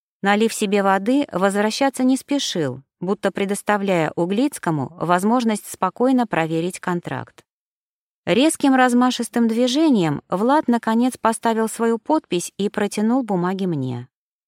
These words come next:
Недолго думая, открыла договор с конца и, найдя нужную строчку, аккуратно вывела в ней первую букву своей фамилии. Задумалась.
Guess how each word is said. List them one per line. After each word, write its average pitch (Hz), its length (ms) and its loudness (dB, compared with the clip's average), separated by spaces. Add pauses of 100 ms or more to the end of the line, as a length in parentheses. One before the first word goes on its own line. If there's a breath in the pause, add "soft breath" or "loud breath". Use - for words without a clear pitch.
(140)
Недолго 240 460 4
думая, 226 480 2
открыла 220 480 2
договор 208 460 0
с - 100 -10
конца 220 580 0
и, 202 120 0
найдя 208 400 2
нужную 190 420 0
строчку, - 720 -4
аккуратно 254 640 0
вывела 220 380 0
в 185 60 -2
ней 214 200 0
первую 208 460 -4
букву 196 320 -6
своей 185 320 -4
фамилии. 135 680 -6 (840)
Задумалась. 190 800 0